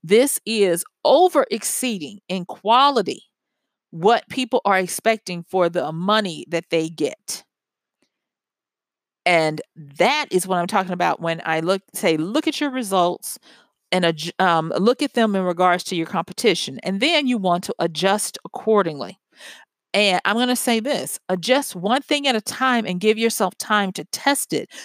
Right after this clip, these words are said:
to see if that is the issue. There have been many times I've broken a website only to know that, yeah, it's probably some plugin I've got added in. And when I was new at this,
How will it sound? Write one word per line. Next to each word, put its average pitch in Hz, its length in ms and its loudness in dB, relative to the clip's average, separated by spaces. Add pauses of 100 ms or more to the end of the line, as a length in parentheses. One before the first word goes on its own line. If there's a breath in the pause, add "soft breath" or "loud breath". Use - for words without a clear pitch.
(120 loud breath)
to 190 80 2
see 254 280 0
if 180 140 0
that 202 300 2
is 185 220 2
the 190 200 -6
issue. - 400 -2 (500 loud breath)
There 226 120 6
have 294 80 4
been 311 160 -2
many 349 220 2
times 190 460 -2
I've 180 260 -2
broken 208 360 2
a 202 80 0
website 196 540 0 (280)
only 302 220 2
to 269 100 0
know 214 440 2
that, 196 260 2
yeah, 269 240 4
it's 269 160 0
probably 254 260 4
some 220 180 0
plugin 196 420 0
I've 180 140 0
got 175 200 0
added 160 320 -2
in. 156 280 -4 (440 loud breath)
And 254 380 4
when 220 180 2
I 202 140 2
was 180 360 0 (480)
new 220 320 4
at - 140 2
this, 165 340 2